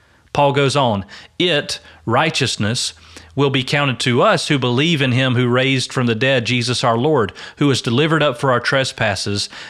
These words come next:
and raised for our justification." So back to the question I asked at the beginning, which of these biblical characters lived first, Jesus,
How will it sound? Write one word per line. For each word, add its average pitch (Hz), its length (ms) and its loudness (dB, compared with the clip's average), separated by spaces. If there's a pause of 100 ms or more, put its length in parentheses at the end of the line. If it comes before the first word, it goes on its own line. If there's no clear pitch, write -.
and 110 240 0
raised 127 500 0 (220)
for 123 200 -2
our 107 100 0
justification." 110 880 -4 (1040)
So 123 100 -2
back 135 300 0
to 170 100 0
the 139 100 -2
question 139 380 -2
I 117 160 0
asked 120 520 -4 (460)
at 120 100 0
the 107 80 -2
beginning, 101 420 -4 (260)
which 143 260 0
of 135 120 -2
these 131 200 0
biblical 123 460 -2
characters 117 540 -4
lived 107 260 -2
first, - 420 -4
Jesus, 135 600 -2